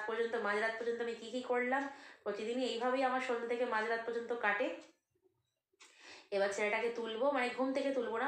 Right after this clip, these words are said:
ওর জামা কাপড়গুলো ওই ঘুমন্ত অবস্থা থেকে খুলিয়ে দিয়ে ওকে হালকা হালকা একটা জামা পরিয়ে দেবো, কারণ রাগের চোটে দুখানা জামা পরেই ঘেমে নিয়ে শুয়ে রয়েছে লেপ ঢাকা দিয়ে, রাগ বাবুর কত।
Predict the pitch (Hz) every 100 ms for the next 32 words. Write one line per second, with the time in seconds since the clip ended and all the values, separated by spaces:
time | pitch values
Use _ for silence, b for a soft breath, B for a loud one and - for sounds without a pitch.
0 | 294 226 208 202 202 208 214 220 233 208
1 | 190 208 208 226 226 226 240 233 233 214
2 | 214 208 220 220 190 185 190 196 190 202
3 | 220 202 185 190 196 196 190 185 269 -
4 | B B B B - 180 180 180 196 202
5 | 214 226 190 226 226 214 214 214 233 226
6 | 202 - 202 214 214 202 233 - 208 214
7 | 220 220 190 180 185 175 175 180 180 B
8 | B B 165 196 214 202 190 185 170 160